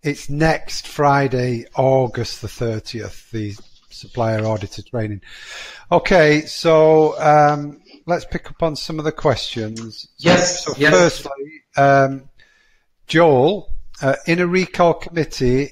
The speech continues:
Speaker 1: who is responsible, who are supposed to be part of it? Is it necessary to include all functional heads of the departments, or just the
Speaker 2: Uh,
Speaker 1: manufacturing, tr-, supply, distribution, and sales?
Speaker 2: Well, Joel,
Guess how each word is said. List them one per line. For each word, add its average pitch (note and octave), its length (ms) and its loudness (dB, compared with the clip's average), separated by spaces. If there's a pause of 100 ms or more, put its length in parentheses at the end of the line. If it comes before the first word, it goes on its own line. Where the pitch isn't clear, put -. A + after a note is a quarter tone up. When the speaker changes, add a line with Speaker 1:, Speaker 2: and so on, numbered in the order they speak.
Speaker 1:
who D#3 500 -4
is C#3 240 -12
responsible, C#3+ 840 -6 (380)
who E3+ 340 2
are C#3 120 2
supposed D3+ 400 0
to - 40 -20
be C#3+ 80 0
part D3 440 0
of A2+ 100 -6
it? A#2 180 0 (600)
Is C#3+ 160 -4
it E3 120 -6
necessary D#3+ 680 -2
to C3+ 200 -6
include C3+ 480 -6 (100)
all C#3+ 280 2
functional C#3 680 -10
heads C3 580 -6
of A#2+ 120 -12
the B2 80 -8
departments, A#2+ 600 -4 (440)
or B2+ 220 2
just - 380 -2
the C#3 60 -4
Speaker 2:
Uh, B2+ 140 -2
Speaker 1:
manufacturing, C3 720 -4
tr-, - 360 -18
supply, A#2+ 680 -4
distribution, A#2 720 -10
and G#2+ 140 -10
sales? A2 640 -8 (580)
Speaker 2:
Well, D#3 460 2
Joel, A#2+ 480 0